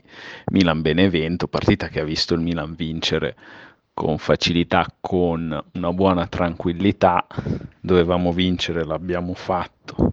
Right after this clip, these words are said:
dovevamo controllare la partita, lo abbiamo fatto, dovevamo sfruttare tutte le occasioni e non lo abbiamo fatto, <laughs> altrimenti saremmo a parlare di, qui di un cinque a zero e non di un due a zero,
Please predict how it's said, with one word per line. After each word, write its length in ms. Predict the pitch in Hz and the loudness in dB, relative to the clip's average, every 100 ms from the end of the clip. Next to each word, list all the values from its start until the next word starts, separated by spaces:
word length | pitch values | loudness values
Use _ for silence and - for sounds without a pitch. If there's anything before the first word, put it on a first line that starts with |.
| - _ | -4 _
dovevamo 480 | 85 80 82 80 | -2 0 0 -2
controllare 680 | 80 82 82 82 78 78 82 | -2 -4 -2 0 0 2 0
la 120 | 85 82 | 0 0
partita, 460 | 82 - 87 78 | 0 -2 -6 -4
lo 220 | 73 85 | 0 2
abbiamo 380 | 92 92 92 98 | 2 2 0 -2
fatto, 520 | - 80 - - - - - - - - - - | -4 -10 -12 -4 -4 -4 -12 -20 -18 -18 -20 -2
dovevamo 320 | 95 98 92 | 4 4 4
sfruttare 640 | 90 - 87 85 - 82 85 | -2 -4 -6 0 4 6 4
tutte 280 | - - 87 | 0 0 2
le 100 | 80 | 2
occasioni 540 | - 90 82 73 73 | 2 0 0 -6 -8
e 20 | |
non 320 | 78 87 87 87 | -6 -2 0 2
lo 80 | |
abbiamo 380 | 85 82 76 82 | 0 -2 -6 -6
fatto, 420 | - - - - | -6 -8 -6 -6
<laughs> 80 | - - - - - - | -2 2 4 4 2 -2
altrimenti 560 | - - 90 82 80 85 | -8 -8 -12 -14 -16 -16
saremmo 300 | 87 82 82 | -16 -16 -16
a 40 | |
parlare 460 | 80 76 80 80 82 | -16 -10 -6 -4 -4
di, 140 | 80 - - - - - | -6 -12 -16 -16 -16 -16
qui 460 | - 101 90 90 - | 2 6 6 4 0
di 180 | - 90 | -4 0
un 140 | 85 90 | 2 2
cinque 360 | 90 87 95 | 2 4 6
a 120 | 90 | 4
zero 320 | 87 78 76 78 | 2 0 0 -2
e 40 | |
non 240 | 76 78 | -4 -6
di 120 | 76 78 | -6 -6
un 260 | 78 78 | -4 -4
due 300 | 80 92 90 | 2 6 6
a 80 | 80 | 6
zero, 460 | 80 78 76 73 | 0 -6 -6 -6